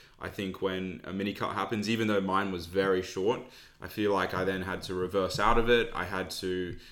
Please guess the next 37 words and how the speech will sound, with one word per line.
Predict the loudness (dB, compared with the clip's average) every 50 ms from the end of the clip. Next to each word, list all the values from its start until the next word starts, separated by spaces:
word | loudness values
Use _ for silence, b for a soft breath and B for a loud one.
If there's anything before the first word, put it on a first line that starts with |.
| B B
then | -6 -6 -6 -4
deload | 0 2 4 6 8 8 8 8 6 4 2 0
after | -2 -2 -2 -2 -2 -2 0 2 2 2
it. | 2 0 -2 -8
So | -12 -8 -6 -4
this | -4 -4 -4
is | -4
my, | -4 -4 -4 -6 -8 -12 -16 -14
this | -12 -10 -10
is | -10 -8 -4
the | -2 0 0
end | 2 2 0 0
of | 0 0
my | -2 -4 -6
first | -4 -2 -2 0 0 -2 -4 -6 -8
week | -8 -8 -8 -8
back | -6 -4 -4 -4 -6 -8 -14 -12 -10
after | -10 -10 -8 -8 -8 -8
a | -8
deload. | -4 -2 -2 0 2 2 2 2 0 -2 -6 -10 -14 B B B B B B B B B
And | -6 -4 -4 -2 -2 -4 -4 -6 -6 -6 -8 -8 -8 -8 -8 -10 -10 -6
I | -2 2 2
also | 4 2 2 0 0 0 2 4 4 2 2 0 -4 B B B B B B B
had | -4 -4 -2 -2
to | 0 0 2 4 2 2 0 -2 -2
gain | 0 2 2 2 2 0
some | -2 -2 -4 -4 -6 -8 -10 -10 -6
additional | -6 -4 -2 -2 -2 -2 -4 -6 -6
body | -6 -4 -2 -2 0 0
weight | 0 0 0 0 -2 -2
after | -2 -2 -2 -4 -4
the | -4
mini | -4 -4 -4 -6 -6
cut | -6 -6 -8 -8 -8 -8
to | -10 -8
really | -4 2 4 6 6 6 6 4
notice | 2 0 2 4 4 4 2 2 0 -4 -8 -8 B